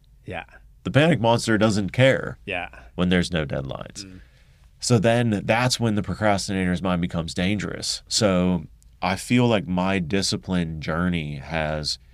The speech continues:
Speaker 2: gotten so much deeper after I, after I left corporate America. Uh, once I started doing my own thing,
Speaker 1: Mm-hmm.
Speaker 2: oh man,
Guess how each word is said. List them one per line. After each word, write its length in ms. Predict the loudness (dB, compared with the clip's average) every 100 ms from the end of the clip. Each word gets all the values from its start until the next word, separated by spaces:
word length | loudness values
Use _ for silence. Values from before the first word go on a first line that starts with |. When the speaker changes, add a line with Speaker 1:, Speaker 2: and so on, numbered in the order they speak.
| -20 -20 -2
Speaker 2:
gotten 640 | 2 2 0 -6 -8 -12 -14 -20 -20 -20 -20 -20 -20 -20 -20 -10
so 420 | -6 -4 0 0
much 420 | 2 2 2 -2 -6 -2
deeper 680 | 0 0 -2 -6 -6 -8 -14 -20 -20 -20 -20 -20 -20 -20 -20 -16 -4
after 500 | -2 0 -2 -2 0
I, 200 | 0 -2 -4
after 360 | -2 -2 -2 -2
I 100 | -2
left 560 | -2 -2 -4 -10 -16 -18 -20 _ -20 -12
corporate 320 | -2 -2 -2
America. 500 | -4 -2 -2 -4 -8 -4
Uh, 60 | -2
once 200 | 0 -2
I 40 |
started 540 | -4 0 2 2 0 0
doing 480 | 0 0 -2 -6 -12 -18 -20 _ -20 _ -12
my 280 | -4 0 0
own 240 | -2 -4 -4
thing, 460 | -4 -2 -2 -6 -10
Speaker 1:
Mm-hmm. 220 | -14 -14 -18 -20 -20 -20 -20 -20 -8 2
Speaker 2:
oh 260 | 4 4
man, 420 | 2 -4 -4 -8